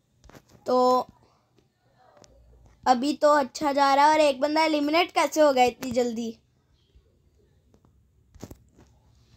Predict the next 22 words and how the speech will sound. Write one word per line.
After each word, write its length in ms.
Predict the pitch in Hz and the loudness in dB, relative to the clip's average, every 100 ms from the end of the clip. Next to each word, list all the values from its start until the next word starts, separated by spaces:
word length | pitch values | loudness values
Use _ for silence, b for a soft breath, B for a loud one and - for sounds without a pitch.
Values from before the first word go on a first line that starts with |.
| - - | -20 -8
तो 400 | - 247 247 254 | 0 4 4 4
एक 320 | - 254 247 254 | 2 -2 -2 -6
बंदा 200 | 254 254 | -2 -2
हो 160 | 262 | -2
चुका 300 | 240 254 247 | -6 -6 -4
है 220 | 269 247 - | -2 -2 -4
एलिमिनेट 1160 | 254 247 254 262 285 311 302 302 330 359 359 - _ _ _ _ _ _ _ _ _ 254 | -4 -4 -2 -2 0 2 2 2 2 2 0 -12 _ _ _ _ _ _ _ _ _ -2
और 220 | 262 277 | 0 2
हम 280 | 269 269 247 | 0 -2 0
जा 280 | 254 247 | 2 2
रहे 240 | 247 254 277 | 2 -2 -4
हैं, 180 | 294 269 | -2 -4
अभी 220 | 240 269 | -4 -6
तक 220 | 302 311 b b b b | -6 -8 b b b b
थ्री 160 | - 370 | -6 -2
बंदे 240 | 415 403 | 0 2
एलिमिनेट 500 | 415 381 359 370 381 | 2 2 2 0 0
भी 100 | 339 | 0
हो 140 | 381 330 | 2 2
गए। 260 | 262 233 - _ _ _ _ _ _ _ _ _ _ _ _ _ _ _ _ _ _ _ _ _ _ _ _ _ _ | 0 0 -4 _ _ _ _ _ _ _ _ _ _ _ _ _ _ _ _ _ _ _ _ _ _ _ _ _ _
और 100 | 269 | 0
अब, 160 | 277 | 2